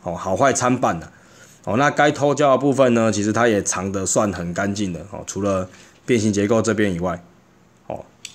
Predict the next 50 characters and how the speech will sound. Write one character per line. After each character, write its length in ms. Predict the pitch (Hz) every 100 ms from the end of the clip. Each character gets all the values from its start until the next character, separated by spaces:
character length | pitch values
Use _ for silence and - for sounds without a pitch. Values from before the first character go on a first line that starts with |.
| _ _ _ -
哦， 120 | 82
那 80 | 120
造 200 | 160 135
型 160 | 117
上 120 | 120 131
来 80 | 120
说， 100 | 127
其 140 | 113
实 100 | 107
除 160 | 104 107
了 80 | 107
身 180 | 120 123
体 120 | 104
太 200 | 92 110
短、 200 | 92 87
头、 220 | 85 95 104 -
脖 160 | 107
子 100 | 110
太 160 | 107 120
短 220 | 101 92
之 80 | 98
外， 100 | 113
没 160 | 104 123
什 140 | 110
么 80 | 101
好 160 | 90
挑 220 | 85 92 92
的。 100 | - - - - - -
哦， 220 | - 104 104
那 240 | 139 131
可 180 | - 117
动 200 | 156 156
性 200 | 156 143
方 160 | 147
面 220 | 147 151 131
呢， 220 | 123 120
这 100 | 131
边 100 | 127
就 80 | 123
比 80 |
较 140 | 107 113
可 180 | 107 90
惜 200 | 82 82
了， 100 | 90
跟 160 | 101
各 100 | 104
位 120 | 104
讲 120 | 95 -
一 40 | -
下。 140 | 92